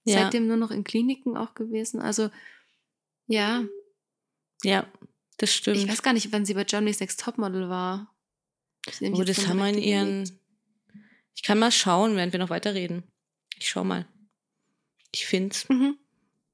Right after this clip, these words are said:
Speaker 1: Ähm, ja, ich fand's schon ganz interessant. Also wie ich ja letztes Mal schon gesagt hab, so ein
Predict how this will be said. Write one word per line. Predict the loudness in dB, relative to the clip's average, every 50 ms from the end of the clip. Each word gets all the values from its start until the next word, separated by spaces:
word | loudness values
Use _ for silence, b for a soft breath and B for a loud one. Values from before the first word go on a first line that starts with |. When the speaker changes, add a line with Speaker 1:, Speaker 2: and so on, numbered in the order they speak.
| _ _ _ _ _ _ _ _ _ _ 4
Speaker 1:
Ähm, | 4 6 6 4 4 2 0 -2 -4 -8 _ _ _ _ _ _ _ _ _ _ _ _ _ _ _ _ _ 0
ja, | 6 8 10 10 8
ich | 8
fand's | 6 4 6 6
schon | 4 4
ganz | 4 4 4 2
interessant. | 0 0 -2 2 4 4 4 4 4 0 -4 -8 B B B B B B B
Also | 4 6 6 6
wie | 6 4
ich | 4 4 0 0 4
ja | 6 8
letztes | 8 8 6 4 2
Mal | 2 4
schon | 4 4 4
gesagt | 4 2 2 2 2
hab, | 0 0 -4 -10 -10
so | -4 0 2 2
ein | 2 0